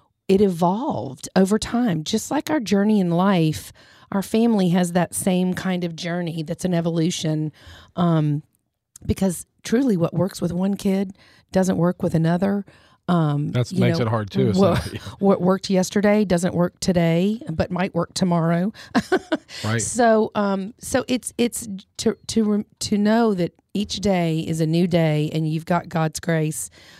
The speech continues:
Speaker 1: um, to, to get you through that, um, you know, and that, that your call, <laughs>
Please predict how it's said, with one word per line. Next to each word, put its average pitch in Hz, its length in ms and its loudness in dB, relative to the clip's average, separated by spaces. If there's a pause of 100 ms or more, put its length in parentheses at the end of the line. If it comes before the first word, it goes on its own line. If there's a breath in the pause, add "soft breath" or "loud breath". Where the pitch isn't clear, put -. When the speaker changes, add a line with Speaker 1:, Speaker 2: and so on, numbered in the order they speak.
(160 loud breath)
Speaker 1:
um, 156 560 2 (140)
to, - 160 -4
to - 200 -2
get 165 200 -2
you 156 160 -2
through 180 300 2
that, 147 480 -2
um, 156 440 0 (380 soft breath)
you 190 120 4
know, 170 140 2
and 165 200 2
that, - 180 -2 (100)
that 165 220 0 (880)
your 190 300 2
call, 175 840 2 (180)
<laughs> 220 260 -2